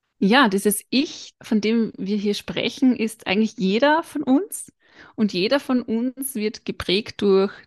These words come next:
die Familie, durch die Gesellschaft, durch den Kindergarten, der Schullaufbahn, eben durch alle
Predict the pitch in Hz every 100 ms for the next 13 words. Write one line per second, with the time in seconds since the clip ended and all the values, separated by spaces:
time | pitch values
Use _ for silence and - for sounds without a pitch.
0 | - - 196 190 196 190 180 170 - -
1 | - - 180 180 175 185 - 180 175 -
2 | - 185 196 - _ 311 359 - 254 254
3 | 240 214 226 - 240 240 247 262 220 226
4 | 214 214 220 190 185 202 214 - _ -
5 | 214 247 247 254 - - - _ - 226
6 | 277